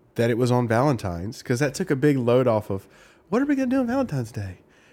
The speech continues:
And, you know, as we were riding home, I was thinking, I was telling my wife, we were riding by Outback,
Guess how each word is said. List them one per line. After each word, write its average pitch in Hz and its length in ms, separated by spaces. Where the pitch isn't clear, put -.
And, 135 120
you 160 80
know, 175 100
as 139 220
we 143 80
were 139 80
riding 127 300
home, 117 280
I 113 80
was 110 160
thinking, 123 260
I 71 40
was - 100
telling 117 180
my 107 60
wife, 107 420
we 117 80
were 113 40
riding 107 260
by 82 160
Outback, 95 600